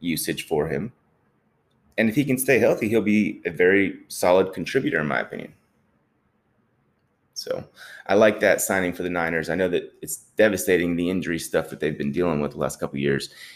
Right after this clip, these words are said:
and hopefully they have a better go of it from here on.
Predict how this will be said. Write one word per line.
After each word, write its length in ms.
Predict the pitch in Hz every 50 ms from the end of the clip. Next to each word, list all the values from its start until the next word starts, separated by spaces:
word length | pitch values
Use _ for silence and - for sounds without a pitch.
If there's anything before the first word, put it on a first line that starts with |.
| - _
and 120 | - 87 85
hopefully 800 | - - - 110 214 - - - - 80 80 76 71 71 - - _ _ _ _ _ _ _ _ _ _ _ _ _ _ _ _ _ _ _ _ _ _ _ _
they 580 | - 98 95 95 92 90 87 85 80 - - -
have 180 | - - 107 98
a 60 | 95
better 300 | 87 85 101 98 92 87
go 260 | 82 82 90 85 80
of 100 | 80 78
it 80 | 76 67
from 140 | - 76 -
here 180 | 85 73 60
on. 260 | 55 50 - - -